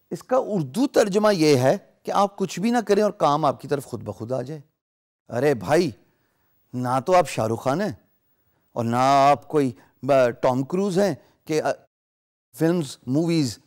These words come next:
आपको जो है वो ढूंढेंगी और आप जनाब कुछ मेहनत किए बगैर वर्क लीड्स ले लेंगे। वर्क लीड्स का मतलब है कि काम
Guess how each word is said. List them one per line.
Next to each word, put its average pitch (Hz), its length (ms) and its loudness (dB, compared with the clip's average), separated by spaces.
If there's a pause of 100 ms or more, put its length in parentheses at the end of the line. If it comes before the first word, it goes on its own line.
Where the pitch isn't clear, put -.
(340)
आपको 135 340 2
जो 147 140 0
है 139 180 2
वो 147 360 -2
ढूंढेंगी 135 800 -4 (200)
और 143 160 2
आप 151 360 4
जनाब 147 440 0
कुछ - 300 -6 (360)
मेहनत 135 380 -2
किए 175 260 -2
बगैर 135 580 0 (360)
वर्क 135 460 -2
लीड्स 120 500 -6
ले 104 180 -8
लेंगे। 87 340 -16 (680)
वर्क 123 280 -6
लीड्स 117 260 -8
का 127 120 -2
मतलब 120 340 -2
है - 320 0 (180)
कि 127 80 -10
काम 143 480 -2